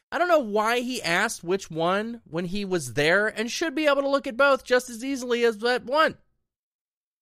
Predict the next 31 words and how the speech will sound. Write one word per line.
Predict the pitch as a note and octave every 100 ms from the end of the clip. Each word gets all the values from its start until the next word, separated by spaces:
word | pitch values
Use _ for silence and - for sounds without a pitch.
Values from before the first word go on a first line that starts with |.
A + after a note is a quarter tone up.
| _ - -
On | C#3+
his | D#3+
way | F#3+
back | F#3+ F#3+ F#3+
from | F#3
the |
car, | E3+ F#3 F3+
he | D#3+ F3+
jammed | A#2+ C3 F3+ A3+ G#3+
my | G#3+
back | F#3 F#3+ G3 D3+
gate | F#3+ G#3 E3 C#3+
way | D3+ F#3+ G#3+
past | G#3 A3 G#3 G3+ -
the |
lock | E3+ E3 F3+ F3
into | - F#3 G#3 F#3
the | E3+
gutter, | C3+ G3 F3+ C#3+
so | D3+ D3+ C#3
it |
was | C#3+
stuck | - - A#3 C#3+ -
when | A2
I | A2+
got | A#2+
home. | A#2 B2+ G#2 - _ _ _ _ _ _ _ _ _ _ _
He | C4
also | C#4+ C#4+ B3
rang | C4 D4 C#4
me | A2+ A#2+